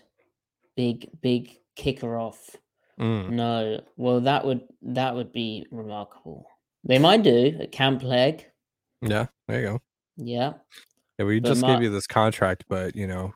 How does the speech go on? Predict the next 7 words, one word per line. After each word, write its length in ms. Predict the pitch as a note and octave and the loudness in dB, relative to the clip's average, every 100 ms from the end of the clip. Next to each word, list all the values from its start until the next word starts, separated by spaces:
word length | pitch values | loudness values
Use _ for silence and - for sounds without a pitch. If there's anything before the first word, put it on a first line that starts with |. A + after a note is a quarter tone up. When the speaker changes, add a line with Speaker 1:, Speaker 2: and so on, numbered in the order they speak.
| - | -6
Speaker 2:
keep 200 | G#2 - | -6 -4
looking 260 | G#2 - A2 | -4 -2 -2
over 200 | A2 A2 | 0 2
your 140 | G#2 | 0
shoulder, 380 | - A#2 A#2 G2 | 0 0 2 0
pal. 360 | - F#2 F#2 - _ _ _ _ - | -2 -4 -4 -8 _ _ _ _ -6
Speaker 1:
Yeah, 260 | C3 B2 | 0 0